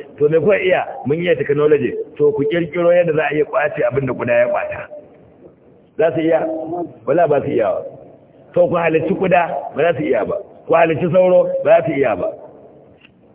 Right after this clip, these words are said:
Allah ya kiyashe mu. Sannan Allah Ta'ala nan sai ya buga mana misali da Baitul Ankabut.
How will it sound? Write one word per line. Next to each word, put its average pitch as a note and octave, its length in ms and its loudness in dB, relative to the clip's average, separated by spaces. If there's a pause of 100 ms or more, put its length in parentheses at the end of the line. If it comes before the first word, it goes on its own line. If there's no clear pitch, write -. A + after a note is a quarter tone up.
(1120)
Allah C#3 200 2
ya G2 60 -6
kiyashe A2+ 300 0
mu. F2 140 -2 (1080)
Sannan F#3+ 480 4 (640)
Allah G3+ 240 2
Ta'ala F3+ 320 2
nan F3+ 160 2
sai E3 80 0
ya E3 80 6
buga D#3+ 240 4
mana D3+ 160 2
misali D3 640 0 (640)
da A#2 80 0
Baitul C#3+ 320 2
Ankabut. A2+ 560 -2